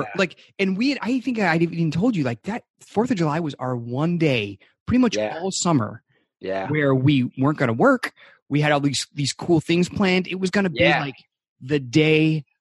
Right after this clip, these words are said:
Speaker 2: of the summer. It was gonna be like a mini
Speaker 1: Of course.
Speaker 2: vacation. I just,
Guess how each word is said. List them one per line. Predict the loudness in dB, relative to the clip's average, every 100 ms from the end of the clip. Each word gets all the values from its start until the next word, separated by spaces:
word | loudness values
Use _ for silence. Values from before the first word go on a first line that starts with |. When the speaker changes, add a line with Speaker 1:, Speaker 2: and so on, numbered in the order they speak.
| _ -12
Speaker 2:
of | -10
the | -10
summer. | -2 2 2 2 2 -2 -6 _ -2
It |
was | 0 2
gonna | 2 2
be | 2
like | 2
a | 2
mini | 2 2
Speaker 1:
Of | 2
course. | -2
Speaker 2:
vacation. | -4 -8 -8 -10 -8
I | -6
just, | -4 -2